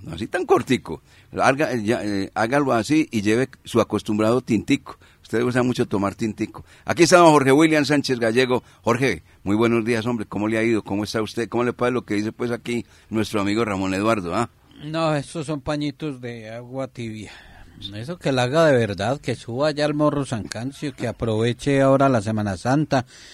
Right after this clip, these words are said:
Speaker 2: que haga el Via Crucis, eh, de rodillas, eh, que haga algo de, de verdad que llame la atención,
Speaker 1: Ese
Speaker 2: pero ahí
Speaker 1: recor-,
Speaker 2: no.
Speaker 1: ese, ese recorrido es muy cortico,
Speaker 2: No,
Speaker 1: ¿cierto?
Speaker 2: eso es, eso lo hace ahí chupando paleta.
Speaker 1: Ya hablando paleta. ¿Qué cuenta
Speaker 2: No,
Speaker 1: don
Speaker 2: no.
Speaker 1: Jorge William? ¿Qué hay, don Jorge William? A ver.
Speaker 2: Hay mucha información, mucha noticia. En el ciclismo estamos pendientes, eh, de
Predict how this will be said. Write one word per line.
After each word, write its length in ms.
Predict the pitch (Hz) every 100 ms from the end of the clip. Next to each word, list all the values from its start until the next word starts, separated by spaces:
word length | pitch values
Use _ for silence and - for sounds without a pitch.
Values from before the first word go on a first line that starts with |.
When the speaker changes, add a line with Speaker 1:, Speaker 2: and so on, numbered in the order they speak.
| - - _
Speaker 2:
que 120 | 113
haga 240 | 107 123
el 100 | 135
Via 240 | 127 120 104
Crucis, 560 | - 113 101 127 120
eh, 180 | 127 104
de 160 | 98 107
rodillas, 800 | 95 95 98 147 156 107 - 107
eh, 180 | 101 - -
que 100 | 87
haga 220 | 80 101
algo 280 | 170 180 180
de, 140 | 160
de 160 | 120 120
verdad 320 | 110 101 110
que 140 | - 147
llame 200 | 156 156
la 80 |
atención, 440 | 143 127 104 131 151
Speaker 1:
Ese 80 | -
Speaker 2:
pero 220 | 131 117
ahí 140 | -
Speaker 1:
recor-, 60 | 233
Speaker 2:
no. 220 | 214 95
Speaker 1:
ese, 120 | 110
ese 120 | 101 120
recorrido 420 | 123 104 90 117
es 40 |
muy 120 | 139
cortico, 420 | - 95 - 87 104
Speaker 2:
No, 120 | 101
Speaker 1:
¿cierto? 420 | 101 113 113 117
Speaker 2:
eso 440 | 113 98 - 110 107
es, 640 | 101 90 - - - -
eso 120 | - 113
lo 120 | 104
hace 260 | 98 -
ahí 240 | 104 104 101
chupando 480 | - - 107 101 98
paleta. 500 | 98 90 85 - 98
Speaker 1:
Ya 80 |
hablando 380 | 92 92 90 92
paleta. 360 | 90 90 82 -
¿Qué 220 | - -
cuenta 300 | 120 180 -
Speaker 2:
No, 120 | 160
Speaker 1:
don 80 | 147
Speaker 2:
no. 60 | 117
Speaker 1:
Jorge 220 | 127 120
William? 280 | 123 113 -
¿Qué 200 | 185 175
hay, 160 | 156
don 160 | 139 123
Jorge 260 | 113 98
William? 400 | 95 101 90 92
A 120 | 90 82
ver. 200 | 78 -
Speaker 2:
Hay 180 | 147 226
mucha 320 | 262 247 240
información, 680 | 220 190 180 160 151 170 233
mucha 260 | 220 220
noticia. 480 | 208 180 190 208 226
En 100 | 220
el 100 | 180
ciclismo 460 | - 135 170 170 185
estamos 380 | 170 185 175 -
pendientes, 880 | 147 135 143 156 143 180 165 - 147
eh, 240 | 131 117
de 840 | 110 117 110 107 107 107 101 -